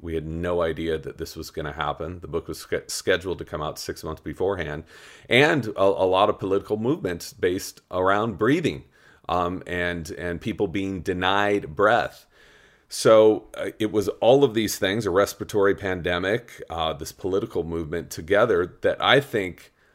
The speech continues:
allowed people to try to recontextualize their relationship with breathing, uh, which is something that, again, seems so simple, but,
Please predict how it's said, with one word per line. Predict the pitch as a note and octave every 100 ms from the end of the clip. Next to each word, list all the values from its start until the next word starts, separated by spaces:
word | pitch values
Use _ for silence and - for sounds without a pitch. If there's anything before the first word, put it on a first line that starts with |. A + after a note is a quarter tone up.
| -
allowed | F#2 F#2 F#2+ A#2 G#2
people | A2 F#2 - F2+ F2
to | - F#2 E2+ E2 - _
try | - G#2+ G2 G2
to | F2+ F2 E2+ -
recontextualize | E2+ G#2+ G#2+ - F2 A2+ A2 A#2 F2+ E2 D#2
their | D#2+ E2
relationship | E2 F2 A#2 - F2 - D#2 - _ _ _ _ _ -
with | G2 C#3+ C3+
breathing, | G2 C#3+ F3 F#2+ D2+ D#2+ -
uh, | - E2 E2
which | - G2 -
is | F#2
something | A#2 G#2+ G#2+
that, | F#2+ E2+
again, | F2+ F#2 A2
seems | A#2 G#2+ F#2
so | -
simple, | F#2 - - D3 F2+ E2 F2
but, | F#2+ F2+ F2